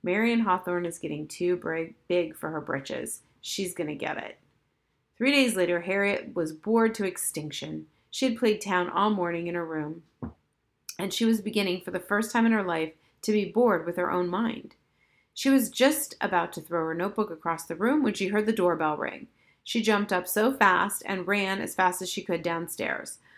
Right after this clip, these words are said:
Her mother was at the front door taking a special delivery letter from the postman. "What's that?" asked Harriet eagerly. "Well, I do believe," said her mother, scrutinizing the letter,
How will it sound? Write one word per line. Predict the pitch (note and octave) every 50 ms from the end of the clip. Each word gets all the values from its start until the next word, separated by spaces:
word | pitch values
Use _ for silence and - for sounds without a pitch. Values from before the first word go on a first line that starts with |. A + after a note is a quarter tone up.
| - - - _
Her | - - -
mother | G3+ G#3 A3+ C4 A#3 F#3+ E3
was | E3 F3 F3
at | F3+ E3+
the | - D#3
front | - - G3+ G#3+ A3+
door | A3 F3 E3+ D#3+
taking | E3 - F#3+ F3+ F3 F3+ F3
a | F3
special | - - - F#3+ F#3+ - - B3+
delivery | A#3 G#3+ G#3 G3+ G3 F#3 F3+ F#3 F3+ F3
letter | F3 F3+ F3+ D#3+ D3
from | - - - F3 F3
the | E3+
postman. | E3+ - - G3+ G3+ G3+ - - - G1+ - A3+ - _ _ _ _ _ _ _ _ _ _ _ _ _ _ _ _
"What's | - D#4 D#4 -
that?" | - A#3 C#4+ E4+ - - - -
asked | - - F3 - -
Harriet | G3 F#3 F3 E3+ E3+ E3 -
eagerly. | - F#3 E3+ E3+ E3 E3 D#3+ E3+ E3+ F#3 G#3 A3 - _ _ _ _ _ _ _ _ F#3+ -
"Well, | G#3+ F#3 E3 D#3+ E3 G3 B3 C#4 C4+ - -
I | F#3+ F#3 F3+ F3 E3 -
do | - G3+ A3 B3 B3+
believe," | A#3 A#3 C4 B3 A#3 A3 G3+ E3+ D#3 D#3 D#3+ F#3+ G3
said | - - F#3+ F3+
her | F#3+ F3
mother, | F3 E3+ E3+ D#3+ E3 E3+
scrutinizing | F3 - - - F#3 - - E3+ E3 D#3+ D#3+ E3 E3 E3 E3
the | D#3+ D#3
letter, | C#3+ C#3 C#3 D3 E3+ G3+ A3